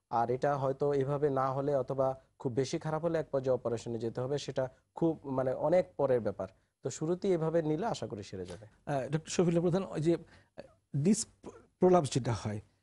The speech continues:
Speaker 2: খুব, আহ, প্রলাপস হঠাৎ করে হলে, হয়ে গেল, প্রচণ্ড পেইন শুরু হলো, তখনই কি, আ, আপনাদের সঙ্গে রোগী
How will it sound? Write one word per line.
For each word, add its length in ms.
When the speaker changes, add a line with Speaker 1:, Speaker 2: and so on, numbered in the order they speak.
Speaker 2:
খুব, 220
আহ, 120
প্রলাপস 460
হঠাৎ 180
করে 120
হলে, 260
হয়ে 180
গেল, 220
প্রচণ্ড 460
পেইন 200
শুরু 260
হলো, 220
তখনই 340
কি, 240
আ, 100
আপনাদের 360
সঙ্গে 240
রোগী 320